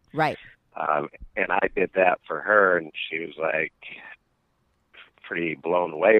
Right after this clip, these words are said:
Speaker 2: by it. Uh, none of the guys she had been would do that.
Speaker 1: Mm-hmm.
Speaker 2: So, um, but, um,
Speaker 1: Yeah, it's hard to find men who are open, but I'm sure she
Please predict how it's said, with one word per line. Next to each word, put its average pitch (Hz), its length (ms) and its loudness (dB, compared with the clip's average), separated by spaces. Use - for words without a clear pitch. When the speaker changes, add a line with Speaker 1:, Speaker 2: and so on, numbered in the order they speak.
Speaker 2:
by 73 180 0
it. 87 200 2
Uh, 78 260 0
none 87 220 -6
of 80 80 -8
the 80 60 -10
guys 80 300 0
she 104 80 -2
had 92 160 -2
been 80 220 -4
would 73 160 -14
do 71 160 -14
that. 69 280 -2
Speaker 1:
Mm-hmm. 233 420 -10
Speaker 2:
So, 82 440 -6
um, 76 440 -4
but, 78 200 -6
um, 78 500 -10
Speaker 1:
Yeah, 233 140 0
it's - 120 -10
hard 208 460 4
to 180 80 0
find 151 560 4
men 185 320 6
who 180 60 8
are 170 120 6
open, 196 240 6
but 170 120 4
I'm 175 100 2
sure 302 360 0
she 226 340 0